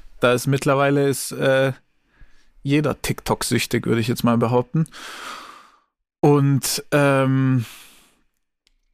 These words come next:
ja, also ich glaub, man kann da, äh, relativ, also wenn man's clever anstellt, halt relativ, äh, günstig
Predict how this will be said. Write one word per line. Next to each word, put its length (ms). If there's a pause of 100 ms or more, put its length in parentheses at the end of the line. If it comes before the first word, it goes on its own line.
(360)
ja, 220
also 180
ich 120
glaub, 260 (140)
man 200
kann 240
da, 300 (440)
äh, 40 (1800)
relativ, 840 (120)
also 200
wenn 60
man's 320
clever 340
anstellt, 540
halt 360
relativ, 920
äh, 240 (300)
günstig 680